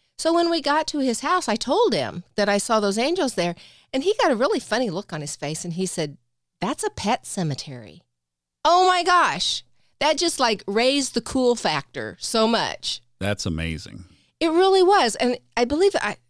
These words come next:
Speaker 1: you know, this was quite a while ago, but I think it was two angels, as I recall, one sort of at the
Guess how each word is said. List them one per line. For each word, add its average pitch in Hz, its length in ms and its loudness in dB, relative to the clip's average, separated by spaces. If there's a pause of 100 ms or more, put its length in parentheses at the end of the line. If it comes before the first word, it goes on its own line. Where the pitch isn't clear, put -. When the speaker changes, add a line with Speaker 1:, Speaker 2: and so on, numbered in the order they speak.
Speaker 1:
you 202 120 -4
know, 185 80 -2
this 220 160 -4
was 214 100 -4
quite 208 180 -4
a 190 60 -2
while 185 160 -2
ago, 165 360 -4
but 190 160 -2
I 190 100 -2
think 311 220 -10
it 359 40 -2
was 196 200 2
two 254 280 0
angels, 170 420 0
as 175 160 -8
I 196 120 2
recall, 175 360 -2
one 233 460 2
sort 233 400 -2
of 233 80 0
at 240 140 -2
the 302 120 -6